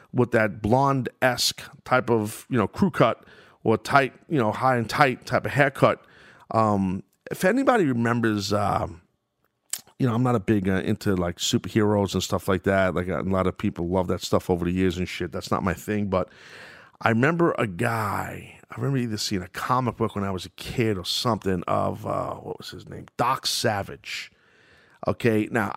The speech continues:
I'm not looking at a photo of him right now, of Doc Savage, but I remember he had, like, the blondish type crew cut.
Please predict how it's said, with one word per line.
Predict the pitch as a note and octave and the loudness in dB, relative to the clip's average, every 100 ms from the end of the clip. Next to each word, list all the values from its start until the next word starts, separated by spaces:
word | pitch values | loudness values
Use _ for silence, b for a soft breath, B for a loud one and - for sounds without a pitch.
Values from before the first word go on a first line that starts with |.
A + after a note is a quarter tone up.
| - | -2
I'm | A#2 B2+ | 0 2
not | C#3 C#3+ | 2 2
looking | A2+ B2 - C3 | 2 0 0 2
at | C3+ | 2
a | B2 | 2
photo | - B2+ B2+ | 4 4 6
of | B2 | 2
him | A#2 A#2+ | 2 2
right | A#2+ G2+ | 2 2
now, | G#2+ A2 A2+ A2 | 2 4 2 0
of | G2 | -2
Doc | G2 G#2+ A2 | 0 0 0
Savage, | - A#2 G#2 G2+ G2 - | 0 2 2 2 -4 -2
but | G2 | 0
I | |
remember | F#2+ G#2 A2+ | 0 0 0
he | A2 | 2
had, | A2 G2+ | 2 0
like, | G2 | -2
the | G#2+ | -4
blondish | G2+ G2 G#2+ A2 A2 A2 - - | -4 -4 -2 0 0 0 -2 -4
type | - - - | -4 -6 -6
crew | - - A2 | -6 -4 -4
cut. | - A2 | 0 0